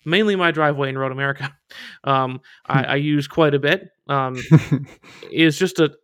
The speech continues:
Speaker 1: a rotating knob in the center console. It's not three layers deep on your touchscreen,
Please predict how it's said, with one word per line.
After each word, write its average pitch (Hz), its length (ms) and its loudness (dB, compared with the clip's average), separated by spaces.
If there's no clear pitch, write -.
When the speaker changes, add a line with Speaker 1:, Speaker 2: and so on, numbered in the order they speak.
Speaker 1:
a 147 160 0
rotating 156 800 2
knob 139 420 2
in 135 200 -2
the 131 80 -6
center 123 260 -6
console. 151 400 -2
It's - 120 -14
not 131 240 -4
three 143 300 -2
layers 135 380 0
deep 135 200 -2
on 123 120 0
your 123 100 -8
touchscreen, 147 480 -4